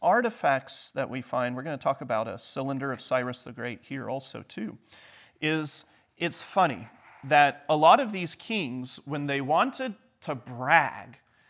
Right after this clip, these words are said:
when they wanted to be remembered in history as having all these wonderful and big accomplishments, you know, they think that they are bragging about defeating the, these people of Israel,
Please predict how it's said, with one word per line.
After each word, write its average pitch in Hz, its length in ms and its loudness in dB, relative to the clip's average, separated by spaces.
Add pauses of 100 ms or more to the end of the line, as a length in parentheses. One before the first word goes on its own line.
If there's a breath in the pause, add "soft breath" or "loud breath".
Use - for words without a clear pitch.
(240 soft breath)
when 151 160 -2
they 147 140 2
wanted 196 480 4
to 202 80 -2
be 180 180 -2
remembered 160 520 0
in 131 120 -4
history 120 580 -6
as 120 120 -10
having 123 280 -4
all 214 420 2
these 220 320 -8
wonderful 185 680 -2
and 147 140 -6
big 151 200 -4
accomplishments, - 1000 -6 (520 soft breath)
you 147 100 -4
know, 143 140 0
they 180 320 4
think 190 440 -8
that 139 240 -6
they 147 120 -2
are 135 120 -2
bragging 143 640 4
about 120 540 0
defeating 185 800 -8 (300 soft breath)
the, 135 340 0
these 123 320 -6
people 170 520 0
of 120 280 0
Israel, 170 640 0